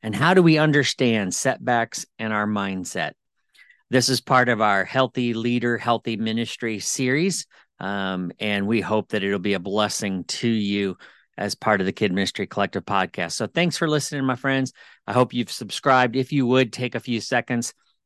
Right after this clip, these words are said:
and leave us a review. It would be so helpful to help, uh, get that word out and to grow this podcast even further. So as we think about it, and as we're kicking back into the fall season here,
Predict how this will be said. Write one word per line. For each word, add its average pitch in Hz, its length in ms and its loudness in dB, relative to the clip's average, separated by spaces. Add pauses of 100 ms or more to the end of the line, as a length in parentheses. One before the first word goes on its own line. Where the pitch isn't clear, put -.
and 120 220 2
leave 127 180 4
us 120 220 2
a 110 60 -2
review. 110 680 0 (440)
It 127 160 2
would 117 180 0
be 107 160 -2
so 123 380 0
helpful 101 460 -2
to 101 100 -10
help, 101 300 -2 (100)
uh, - 140 -14 (140)
get 127 200 -4
that 104 220 0
word 117 260 2
out 110 320 0 (240)
and 101 200 -6
to 101 60 -4
grow 113 400 2
this 107 240 -2
podcast 104 800 -4
even 98 400 -6
further. 87 420 0
So 131 440 0 (480)
as 151 180 2
we 214 220 2
think 175 240 0
about 123 320 4
it, 165 100 0
and 110 100 -4
as 113 140 -2
we're 127 180 0
kicking 143 420 -4
back 131 280 0
into 120 600 -2
the 90 100 -8
fall 131 260 4
season 127 520 -2
here, 127 340 0